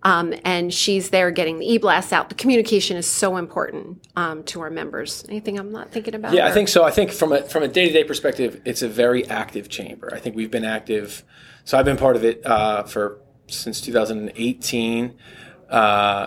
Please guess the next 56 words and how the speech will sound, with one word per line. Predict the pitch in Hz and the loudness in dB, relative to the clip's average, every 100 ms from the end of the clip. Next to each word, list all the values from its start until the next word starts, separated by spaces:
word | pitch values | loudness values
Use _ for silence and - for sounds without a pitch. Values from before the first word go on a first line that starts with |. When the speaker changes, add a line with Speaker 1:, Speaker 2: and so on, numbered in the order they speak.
| - | -6
Speaker 2:
it's, | - - 143 _ | -10 -10 -14 _
the | - 123 120 | -16 -8 -4
chamber's | - 123 107 | 0 0 2
been | 120 113 | 0 0
around | 113 110 | 0 -2
for | 110 | -2
sixty-five | - 110 113 107 104 104 | -4 -4 0 2 2 0
years, | 101 101 - | 0 0 0
so | - 107 | 2 2
there's | 104 107 | 0 -2
a | 107 | 2
lot | 113 110 | 4 4
of | |
knowledge | 120 110 107 107 110 - | 2 4 4 4 0 0
with | 117 98 | 0 0
Speaker 1:
This | - | 0
year. | 185 180 160 - | -2 -2 -2 -6
Speaker 2:
with, | - 131 120 | 0 0 4
uh, | 117 113 113 | 4 4 2
some | - 131 | 2 2
of | |
the | 120 | 2
Speaker 1:
Mm. | |
Speaker 2:
members. | 120 120 | 0 0
And | |
there's | 123 | -2
been | 147 135 | 0 0
people | 151 139 | 0 2
that | 131 | 0
have | 120 | 2
been | 139 | 2
a | 131 | 4
part | 139 143 | 4 2
of | |
the | 123 | 0
chamber | 117 104 | -4 -4
for | 107 | -6
sixty-five | 107 110 95 90 | -8 -8 -8 -8
years. | - - | -10 -6
So | - 104 - - 127 | -4 -4 -6 -8 0
I'm | 131 | 2
on | 127 | 4
the | |
newer | 143 190 190 | 4 6 6
end, | 185 175 | 6 4
but | 175 | 4
there's | 127 123 | 0 0
been | 131 | 0
people, | 131 123 120 113 - | -2 -2 -4 -6 -6
you | 120 | -2
know, | 104 107 | -2 -2
uh, | 104 98 113 - | -6 -6 -6 -8
throughout | - 131 117 113 | -2 4 4 4
that | 107 | 0
time. | - 139 135 135 - - - - - | 2 2 2 0 -6 -20 -20 -14 0
Um, | 117 120 113 107 104 | 2 4 4 0 -4